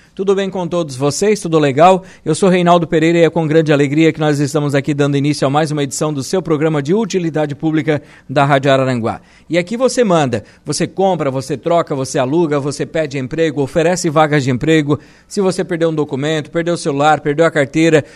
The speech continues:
o que você quer anunciar, manda pra cá que nós estamos à sua inteira disposição no telefone WhatsApp quarenta e oito nove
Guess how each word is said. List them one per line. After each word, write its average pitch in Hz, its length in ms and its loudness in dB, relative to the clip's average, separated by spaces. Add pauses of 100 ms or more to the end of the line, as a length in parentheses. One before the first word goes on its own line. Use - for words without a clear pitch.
(120)
o 151 80 -6
que 190 100 -6
você 175 300 -4
quer 165 240 0
anunciar, 147 640 -2
manda 180 280 0
pra 156 160 0
cá 165 280 2 (240)
que 170 100 -4
nós 165 220 2
estamos 160 420 -4
à 147 80 0
sua 165 140 -4
inteira 170 340 0
disposição 147 640 -2 (260)
no 151 140 -4
telefone 156 400 0
WhatsApp 151 480 0
quarenta 147 340 -2
e 143 60 0
oito 156 340 0
nove 147 540 2